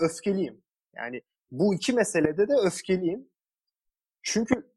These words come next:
on yaşındaki bir kız çocuğunun babası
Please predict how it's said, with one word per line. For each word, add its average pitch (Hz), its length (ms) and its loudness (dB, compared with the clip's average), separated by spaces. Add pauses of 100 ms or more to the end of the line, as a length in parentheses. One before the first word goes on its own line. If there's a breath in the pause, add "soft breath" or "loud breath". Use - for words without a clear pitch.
(140)
on 185 180 4
yaşındaki 139 760 -2
bir 131 220 -4 (440)
kız 185 220 0
çocuğunun 131 760 -2
babası 143 640 0